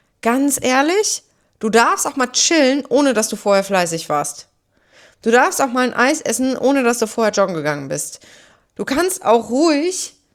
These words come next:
mal ein Mittagsschläfchen machen, ohne dass du den ganzen Vormittag durchgeballert hast. Weißt du, was ich meine? Also, du musst dir das nicht immer erst verdienen, sondern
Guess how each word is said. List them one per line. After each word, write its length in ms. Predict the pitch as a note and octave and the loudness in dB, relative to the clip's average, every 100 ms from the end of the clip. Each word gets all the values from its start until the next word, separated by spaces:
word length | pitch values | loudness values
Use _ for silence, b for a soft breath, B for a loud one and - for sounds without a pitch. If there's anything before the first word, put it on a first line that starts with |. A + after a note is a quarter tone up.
| _ _ - | _ _ -2
mal 140 | A#3 | 2
ein 80 | A#3 | 2
Mittagsschläfchen 720 | C4+ F#4+ F4 - G3+ G3 G3 | 2 0 -2 0 0 0 -2
machen, 300 | F3+ - A#3+ | -2 0 -2
ohne 280 | - C4 B3+ | 0 0 2
dass 140 | A#3 A#3+ | 0 -2
du 80 | |
den 120 | G3+ F#3+ | -2 -2
ganzen 280 | G#3+ A#3 | -2 -4
Vormittag 640 | - G#3 G3+ A3 G#3+ F#3 - | -4 0 2 2 -2 -6 -2
durchgeballert 720 | G#3 - E3 C#3 C3+ C3+ - | -2 -2 -6 -4 -4 -6 -8
hast. 260 | C#3 - | -8 -2
Weißt 220 | G3 A3 G#3+ | 0 2 -2
du, 40 | |
was 100 | F#3+ | -4
ich 100 | G3+ | 0
meine? 320 | A3 A#3 A3 | 2 2 0
Also, 340 | D#3+ F#3+ G3+ G3+ B B B B B _ _ _ _ _ _ _ - | 0 0 -2 -4 B B B B B _ _ _ _ _ _ _ -10
du 220 | F#3+ A#3+ | 0 2
musst 300 | B3+ D#4 D#4 | 4 2 2
dir 80 | B3+ | 0
das 160 | B3 | 0
nicht 120 | B3+ | -4
immer 200 | A3+ C4 | -4 -4
erst 220 | A3+ B3 - | -2 -4 -2
verdienen, 720 | B3 G3 A#3+ C#4 G#3 F#3+ F#3 | -4 -2 -2 0 0 -4 -2
sondern 400 | G#3 G#3 G#3 | 0 0 -2